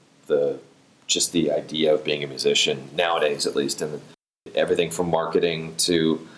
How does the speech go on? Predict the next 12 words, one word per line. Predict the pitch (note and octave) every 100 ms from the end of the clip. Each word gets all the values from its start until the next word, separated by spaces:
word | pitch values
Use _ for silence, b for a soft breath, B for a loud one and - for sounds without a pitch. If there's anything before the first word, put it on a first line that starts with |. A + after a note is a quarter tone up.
| B B B B B B _ _
to, | - - A2 A2 G#2 G2+ G2+ B B B
you | A2+
know, | G2+ F2+ F2 -
doing | G#2 G2 F#2 F2+
the, | E2+ E2+ E2 E2 D#2+
the | E2
production | - F#2 E2+ - F#2 D#2+ D#2
and, | D2+ D2 C#2 -
and | D2 C#2+ - -
organizing | D2+ D#2 D#2 D#2 E2 D2+ D2
the | D2 C#2
art | D2+ D2+ D2+ D2+ - -